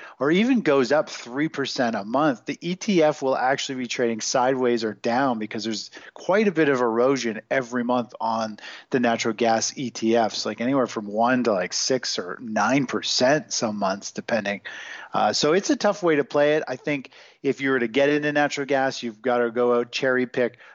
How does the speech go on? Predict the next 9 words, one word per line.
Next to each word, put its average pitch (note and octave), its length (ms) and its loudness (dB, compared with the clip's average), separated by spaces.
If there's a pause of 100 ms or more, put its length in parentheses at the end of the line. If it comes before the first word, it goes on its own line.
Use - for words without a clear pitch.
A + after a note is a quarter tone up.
a B2 100 -6
strong C3+ 540 -2
fundamental, C3+ 880 0 (380)
uh, A2+ 180 -4
company D#3+ 560 -2
that's B2+ 240 0
got C#3 560 0
the, B2+ 80 -8
the, A#2 180 -6